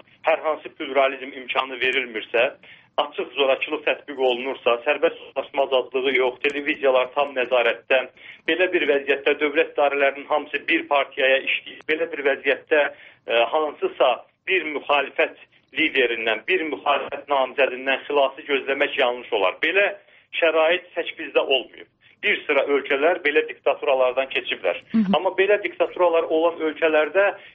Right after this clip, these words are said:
Speaker 1: milləti xalq hərəkatı xilas edib. Kütləvi xalq hərəkatı. Kütləvi xalq hərəkatı olmasa,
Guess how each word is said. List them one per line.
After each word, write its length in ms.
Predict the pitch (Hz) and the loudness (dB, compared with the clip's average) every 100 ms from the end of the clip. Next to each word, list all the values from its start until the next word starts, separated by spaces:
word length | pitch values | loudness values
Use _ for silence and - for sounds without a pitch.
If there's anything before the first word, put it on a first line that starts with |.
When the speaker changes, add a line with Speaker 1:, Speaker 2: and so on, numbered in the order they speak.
| - | -6
Speaker 1:
milləti 560 | 160 170 165 - 208 196 - | -4 0 0 0 -2 -4 -4
xalq 300 | - 185 - | 0 0 0
hərəkatı 540 | 139 110 - 110 117 | -2 -2 0 -4 -4
xilas 380 | - 113 107 - | -8 0 0 0
edib. 300 | 101 95 92 - - - | -6 -6 -8 -10 -14 -6
Kütləvi 500 | - 160 160 160 190 | -4 2 2 0 -2
xalq 300 | 175 147 - | -2 -2 -6
hərəkatı. 480 | 107 92 104 98 110 | -10 -4 -4 -4 -6
Kütləvi 440 | - - 185 208 - | -12 0 2 0 -2
xalq 220 | 190 165 | -2 0
hərəkatı 560 | 165 156 - 151 135 165 | -2 -2 0 0 0 -2
olmasa, 540 | 180 170 127 110 131 | 2 0 0 0 2